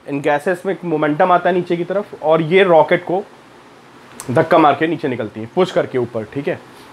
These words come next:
तो it works on Newton's <clears throat> third law, ठीक है? <clears throat>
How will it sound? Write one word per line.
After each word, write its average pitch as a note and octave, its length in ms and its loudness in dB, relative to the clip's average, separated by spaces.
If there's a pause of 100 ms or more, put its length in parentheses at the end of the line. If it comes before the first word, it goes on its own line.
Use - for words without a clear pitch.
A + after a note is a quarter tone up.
(500)
तो D3 60 6
it D3 120 4
works D#3+ 240 2
on E3+ 200 4 (1040)
Newton's D#3+ 480 4 (800)
<clears throat> G3 260 -2
third C#3+ 240 4
law, A#2+ 140 2
ठीक D#3+ 120 -2
है? F#3+ 80 2 (280)
<clears throat> E3 260 -2